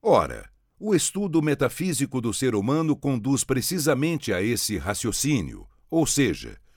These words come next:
que o homem é o resultado físico e biológico de uma série de manifestações vitais, hiperfísicas, todas elas governadas por influências do mais puro mentalismo.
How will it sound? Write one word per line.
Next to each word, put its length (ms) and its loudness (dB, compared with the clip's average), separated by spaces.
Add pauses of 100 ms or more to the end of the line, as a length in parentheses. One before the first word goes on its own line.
(180)
que 140 -2
o 140 4
homem 480 4
é 80 2
o 80 0
resultado 680 0
físico 680 -2
e 60 4
biológico 800 0
de 100 0
uma 160 0
série 580 2
de 140 -4
manifestações 960 -2
vitais, 760 0 (220)
hiperfísicas, 1120 0 (320)
todas 380 4
elas 340 2
governadas 800 0
por 180 -2
influências 800 -2
do 120 -2
mais 540 0
puro 460 0
mentalismo. 880 -4